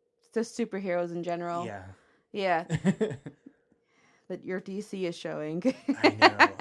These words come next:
Speaker 2: Oh my God. <laughs>
Speaker 1: But yeah, so, like, the whole, like, secret cult thing, and that, that's why I'm thinking it had to be that members of her, her cult had already kind of narrowed it down and figured out where he was,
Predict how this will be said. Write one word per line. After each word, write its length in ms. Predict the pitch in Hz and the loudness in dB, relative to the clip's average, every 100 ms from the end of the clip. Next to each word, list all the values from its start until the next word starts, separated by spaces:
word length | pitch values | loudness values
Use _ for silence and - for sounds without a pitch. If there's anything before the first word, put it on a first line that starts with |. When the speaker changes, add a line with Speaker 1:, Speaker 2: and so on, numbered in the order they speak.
| - | -4
Speaker 2:
Oh 120 | 226 | -2
my 100 | 220 | -2
God. 320 | 202 180 - 294 | -2 -4 -4 -6
<laughs> 800 | - 160 165 - 196 165 185 151 180 - 143 _ - - - - - - | -10 -6 -4 -2 -2 -4 -8 -10 -14 -16 -18 _ -14 -12 -12 -16 -10 6
Speaker 1:
But 200 | 233 208 | 8 10
yeah, 300 | 226 180 - - 254 - - | 10 8 4 -10 -16 -10 0
so, 320 | 185 180 - _ | 4 2 0 _
like, 220 | 220 202 202 | -2 -2 0
the 80 | |
whole, 260 | 202 226 208 | -4 0 2
like, 240 | 202 175 - - | 2 0 -4 -20
secret 640 | - 269 254 247 196 - | -8 -6 -2 -2 -2 -6
cult 420 | - - 208 - _ | -10 -2 -2 -2 _
thing, 420 | 190 165 156 160 - _ - | 0 0 0 -4 -10 _ -4
and 140 | 220 | 2
that, 140 | 220 214 | 4 8
that's 180 | 226 262 | 6 8
why 140 | 277 | 6
I'm 100 | 240 | 6
thinking 560 | 262 262 233 180 175 - | 4 0 2 -2 -4 -4
it 100 | 208 | -6
had 280 | 214 220 240 | 2 2 2
to 60 | |
be 300 | 240 226 208 208 | 0 -2 -4 -4
that 460 | 196 180 175 - - - - | 0 2 0 -2 -12 -20 -8
members 500 | 214 202 202 196 196 | -2 -2 -2 -6 -8
of 140 | 180 | -6
her, 220 | 202 175 _ _ | -6 -6 _ _
her 380 | 190 190 165 - _ _ _ _ | -8 -4 -4 -8 _ _ _ _
cult 380 | - 233 185 - - | -10 -4 -4 -4 -10
had 140 | 202 | -6
already 320 | 196 190 180 165 | -2 0 0 -4
kind 420 | - - 175 175 | -8 -2 0 0
of 120 | 170 | -2
narrowed 260 | 175 170 165 | -2 -4 -4
it 80 | |
down 220 | 165 160 165 | -4 -2 -2
and 80 | 170 | -4
figured 320 | 165 165 156 | -8 -6 -4
out 180 | 147 160 | -2 -2
where 140 | 147 | -6
he 160 | 165 156 | -8 -6
was, 420 | 160 156 226 | -4 -2 -4